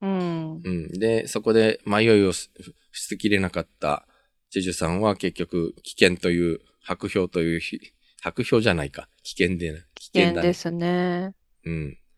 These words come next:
Speaker 1: なんか、
Speaker 2: ここにも入れきれなかった。
Speaker 1: うん。저희 부모님은 <laughs> ね、조국신당に入れたんですけども、아、찍으러 간다고 하셨어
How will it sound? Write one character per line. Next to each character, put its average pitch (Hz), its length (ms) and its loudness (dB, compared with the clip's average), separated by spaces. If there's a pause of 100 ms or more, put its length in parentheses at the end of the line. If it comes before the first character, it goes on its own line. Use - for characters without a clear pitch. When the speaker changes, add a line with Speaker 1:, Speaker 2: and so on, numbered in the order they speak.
(120)
Speaker 1:
な - 100 -2
ん 95 40 -4
か、 - 60 -12
Speaker 2:
こ 92 60 0
こ - 60 4
に 120 100 4
も 90 120 2
入 101 240 -2
れ 92 80 0
き - 120 -6
れ 90 100 2
な 80 100 -2
か 67 120 -8
っ - 120 -8
た。 - 220 -12 (160)
Speaker 1:
う 208 60 -6
ん。 196 720 -4 (1000)
저 - 200 2
희 240 140 6
부 - 160 -4
모 233 160 4
님 233 260 0
은 202 440 2 (200)
<laughs> 196 460 -2 (560)
ね、 233 460 4
조 240 180 4
국 202 180 2
신 214 220 0
당 185 200 2
に 165 80 0
入 160 60 0
れ 185 120 4
た 202 160 4
ん 196 80 0
で 170 100 2
す - 160 -8
け 160 140 -6
ど 156 140 -2
も、 180 520 4 (320)
아、 190 140 0
찍 311 220 4
으 330 40 8
러 294 100 8
간 180 260 -2
다 226 140 8
고 208 220 2
하 269 140 -4
셨 269 320 0
어 165 60 4